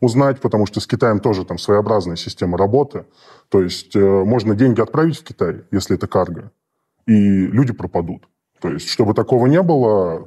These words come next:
то есть какие-то люди здесь, например, в России, которыми можно договориться, они берут на себя обязательства,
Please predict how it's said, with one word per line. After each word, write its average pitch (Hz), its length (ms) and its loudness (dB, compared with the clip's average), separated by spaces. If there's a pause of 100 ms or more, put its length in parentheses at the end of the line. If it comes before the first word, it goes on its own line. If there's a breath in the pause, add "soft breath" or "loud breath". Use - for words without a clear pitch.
то 85 400 -2
есть 92 220 0
какие-то 98 300 -4
люди 87 180 -2
здесь, 87 240 -2
например, 90 280 -4
в 92 80 -2
России, 202 400 4
которыми 98 360 -2
можно 90 280 -2
договориться, 135 600 0
они 104 140 2
берут 104 260 0
на 95 80 -4
себя 90 240 -2
обязательства, 123 720 0